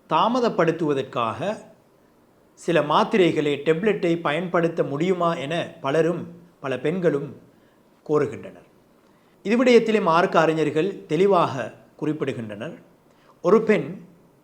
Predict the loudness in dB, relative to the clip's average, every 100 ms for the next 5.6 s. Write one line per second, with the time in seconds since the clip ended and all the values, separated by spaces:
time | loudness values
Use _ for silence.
0 | _ -4 -2 2 6 6 6 4 2 2
1 | 2 2 2 0 -4 0 0 0 0 -2
2 | -2 -6 -6 -6 -8 -8 -10 -20 _ _
3 | _ _ -4 0 0 2 2 2 0 -2
4 | -4 -8 -16 -20 _ -6 -2 0 0 0
5 | 0 -2 -6 -10 -10